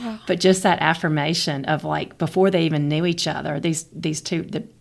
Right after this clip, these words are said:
Speaker 2: praying these two verses over the situation, and just the way God worked in that situation, and then the
Speaker 1: Mm-hmm.
Speaker 2: affirmation right there before they're getting married to see
Speaker 1: Mm.
Speaker 2: something like that. Like, when you have those supernatural moments like that, that
Speaker 1: Mm-hmm.
Speaker 2: there's no other explanation except for that was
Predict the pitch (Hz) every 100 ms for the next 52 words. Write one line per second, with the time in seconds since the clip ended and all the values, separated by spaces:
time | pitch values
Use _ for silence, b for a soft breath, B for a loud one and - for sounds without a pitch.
0 | - - 185 170 143 - 165 143 156 160
1 | 156 143 - 160 156 185 - 151 - 156
2 | 156 - 156 147 B B B B 170 170
3 | 165 160 160 151 156 151 151 175 160 160
4 | 165 - 143 120 - 147 147 151 151 147
5 | 151 156 - 156 156 - 160 156 160 156
6 | 170 160 151 B B B - 165 147 151
7 | 143 147 147 143 - - 175 170 147 147
8 | - 170 220 208 196 - - 180 175 160
9 | 143 - 143 - 160 165 185 220 165 156
10 | - 175 160 147 147 156 151 147 151 -
11 | 160 147 - 139 131 - 233 214 - 226
12 | 175 185 170 160 160 151 - - 143 139
13 | - 156 151 - - - 156 156 156 151